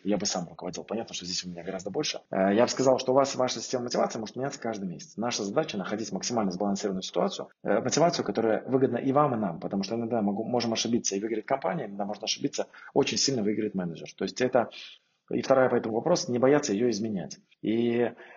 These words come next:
третья история с точки зрения, а, в целом – это максимально стараться систему мотивации описывать и с людьми честно разговаривать и обсуждать. То есть я, например, лично, если говорить про топ-менеджмент,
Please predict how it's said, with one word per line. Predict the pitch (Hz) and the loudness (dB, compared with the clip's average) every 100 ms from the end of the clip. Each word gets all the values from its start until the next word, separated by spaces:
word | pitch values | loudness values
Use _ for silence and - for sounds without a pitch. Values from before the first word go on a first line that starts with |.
| - | -8
третья | - 160 170 160 131 | 2 2 4 2 0
история | - 139 123 104 | 2 2 2 -2
с | |
точки | 107 98 117 | -4 -6 -6
зрения, | 117 123 117 110 104 95 - _ - | -2 -2 0 -2 0 -2 -6 _ -2
а, | 107 | 0
в | 101 | 0
целом – | - 127 110 95 98 | 4 4 2 -4 -6
это | 117 - 120 117 107 - - - | -6 2 4 4 0 -8 -16 -8
максимально | 123 - 143 151 131 | -6 -4 -2 -2 -4
стараться | - 131 127 120 110 | -4 -4 -4 -4 -4
систему | - 120 - 123 | -6 -6 -4 -6
мотивации | 113 117 117 117 | -6 -4 -4 -4
описывать | 107 - 135 117 - | -4 -4 -6 -8 -8
и | |
с | 120 | -8
людьми | 123 113 139 151 | -6 -4 -2 2
честно | 143 139 127 - _ - | 0 2 -2 -2 _ -2
разговаривать | 123 120 120 117 110 104 127 143 | 0 4 4 6 4 0 -4 -4
и | 98 | -6
обсуждать. | 98 - 98 78 - _ _ _ - | -6 -8 -10 -12 -14 _ _ _ -14
То | |
есть | 101 | -4
я, | 120 139 | 2 2
например, | 135 110 113 | 2 -4 -4
лично, | 143 175 143 | -2 -2 -4
если | 127 110 | -6 -4
говорить | 113 110 101 | -2 -2 -4
про | 98 | -4
топ-менеджмент, | 101 107 143 143 123 104 | -4 -2 -2 -2 -2 -6